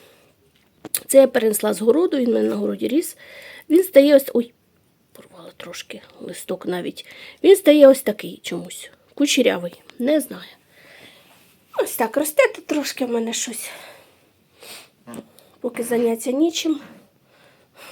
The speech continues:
займаюся з цим. От. Поки що розсади немає, нічого немає. Тому так, тут теж кислиця ось така в мене росте, дивіться. Та щось поганенька, покручена, не хоче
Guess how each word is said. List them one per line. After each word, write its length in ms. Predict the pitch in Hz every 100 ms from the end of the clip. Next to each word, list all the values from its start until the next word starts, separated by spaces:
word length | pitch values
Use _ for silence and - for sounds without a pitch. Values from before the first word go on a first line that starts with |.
| -
займаюся 800 | - 233 - 311 294 330 - 294
з 60 | 277
цим. 320 | - 262 262 - _ - - - - -
От. 300 | 240 240 - - -
Поки 240 | - 285 -
що 160 | 247
розсади 440 | 269 262 285 247 220
немає, 360 | 247 370 440
нічого 320 | 285 - 254
немає. 420 | 220 220 311 427 403 _ _ - - - _ -
Тому 240 | 269 302
так, 280 | 285 220 220
тут 200 | 381 370
теж 200 | 247 -
кислиця 480 | 269 262 302 294 254
ось 140 | 233
така 260 | - 254 240
в 60 |
мене 260 | 240 240 247
росте, 300 | - - 247
дивіться. 400 | 240 240 - - - _ _ _ _ _ _ _
Та 120 | -
щось 220 | 226 226
поганенька, 800 | - 254 302 392 427 403 359 330 330 _
покручена, 640 | 277 - 370 381 370 294
не 140 | 269 269
хоче 380 | - 180 -